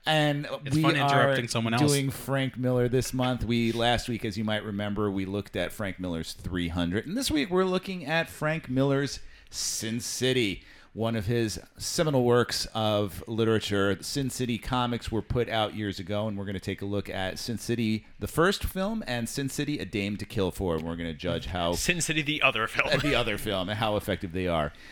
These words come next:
Speaker 1: We'll be following up in the coming weeks with also Frank Miller's The Spirit. But first, let's go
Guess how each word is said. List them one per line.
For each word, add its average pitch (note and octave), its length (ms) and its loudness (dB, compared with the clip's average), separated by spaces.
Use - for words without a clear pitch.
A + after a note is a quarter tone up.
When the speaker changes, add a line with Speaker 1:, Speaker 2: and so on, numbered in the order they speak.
Speaker 1:
We'll G2 200 0
be F#2 100 -4
following G2 560 0
up G2 200 0
in G2 100 -2
the F#2+ 60 -6
coming G2 360 -4
weeks F#2 240 -6
with F2+ 160 -2
also C3+ 400 -2
Frank B2 500 -4
Miller's A#2 420 -4
The A2+ 140 -4
Spirit. - 760 -6
But D3+ 140 4
first, - 720 2
let's B2+ 580 2
go C#3 460 6